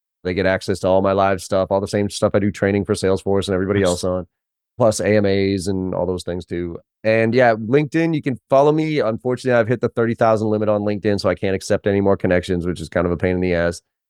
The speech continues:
Speaker 1: But you can still follow me. And then Instagram is actually the fastest way to get in touch with me if anybody has any direct questions that they have about sales or anything like that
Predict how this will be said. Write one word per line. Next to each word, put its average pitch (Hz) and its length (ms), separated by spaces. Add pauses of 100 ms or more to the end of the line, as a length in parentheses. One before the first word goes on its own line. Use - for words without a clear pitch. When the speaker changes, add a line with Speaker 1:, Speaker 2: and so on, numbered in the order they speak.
(120)
Speaker 1:
But 90 120
you 98 60
can 101 60
still 107 180
follow 98 280
me. 95 220
And 104 120
then 104 100
Instagram 120 460
is 95 80
actually 98 260
the 80 80
fastest 107 460
way 92 120
to 87 60
get 85 100
in - 80
touch 87 200
with 87 120
me 87 240 (280)
if - 80
anybody 92 300
has 87 180
any 87 140
direct 90 380
questions 98 260
that 90 80
they 92 80
have 87 160
about 85 220
sales 135 360
or 117 40
anything 110 240
like 104 160
that 113 260